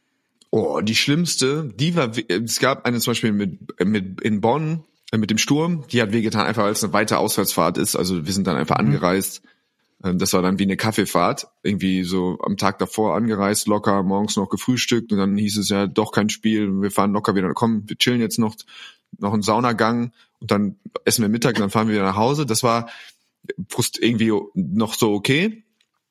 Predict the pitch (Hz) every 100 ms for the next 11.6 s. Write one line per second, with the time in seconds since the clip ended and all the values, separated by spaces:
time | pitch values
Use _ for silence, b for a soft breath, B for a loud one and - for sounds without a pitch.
0 | _ _ _ _ - - - - 123 110
1 | - 120 131 - 107 101 107 104 107 107
2 | - - 95 90 107 113 - 104 92 95
3 | 95 - - - 95 90 87 85 - -
4 | 104 104 101 135 127 104 - 117 147 -
5 | _ _ _ _ _ 123 113 131 127 104
6 | 95 120 117 117 139 80 - _ _ _
7 | _ _ _ _ 151 131 165 180 b b
8 | b _ 113 113 123 156 151 160 143 127
9 | 92 117 123 143 135 - - 143 147 113
10 | 104 107 98 - 87 95 - 101 104 107
11 | - 107 147 185 -